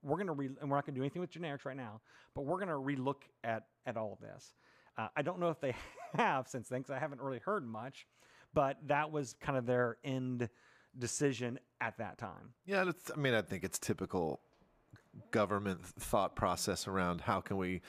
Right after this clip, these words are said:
Speaker 2: lower costs. Uh, they always come up with harebrained ideas that may or may not be effective. I remember those days of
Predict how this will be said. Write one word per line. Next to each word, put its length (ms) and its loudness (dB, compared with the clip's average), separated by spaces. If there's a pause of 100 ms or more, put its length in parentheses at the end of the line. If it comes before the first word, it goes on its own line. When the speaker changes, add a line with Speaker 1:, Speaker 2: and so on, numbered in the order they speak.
(240)
Speaker 2:
lower 300 4
costs. 760 2 (100)
Uh, 100 -6 (1160)
they 100 4
always 220 4
come 160 2
up 120 4
with 140 0 (460)
harebrained 580 2
ideas 580 2
that 200 -4
may 180 0
or 80 0
may 220 -2
not 200 -2
be 140 0
effective. 440 0
I 80 6
remember 360 2
those 220 -2
days 420 0
of 420 0